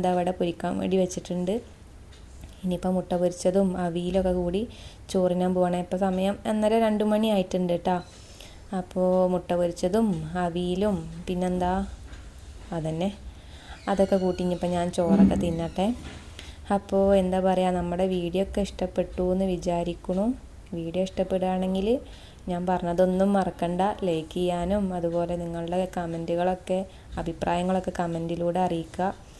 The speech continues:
ആ, അതുപോലെ വേറൊരു കാര്യം കൂടി മറന്നു ട്ടോ, ചമ്മന്തി കൂടി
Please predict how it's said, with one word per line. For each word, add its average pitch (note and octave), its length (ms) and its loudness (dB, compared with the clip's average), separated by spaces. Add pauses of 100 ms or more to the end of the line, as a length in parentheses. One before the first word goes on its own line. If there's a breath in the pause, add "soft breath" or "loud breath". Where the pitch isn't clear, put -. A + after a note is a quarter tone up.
(500 loud breath)
ആ, - 20 2 (300)
അതുപോലെ G3 420 4
വേറൊരു B3 340 6
കാര്യം G3 220 4
കൂടി F#3+ 120 2 (100)
മറന്നു F3 260 0
ട്ടോ, F#3 60 4 (100)
ചമ്മന്തി G#3 460 2
കൂടി A#3+ 140 8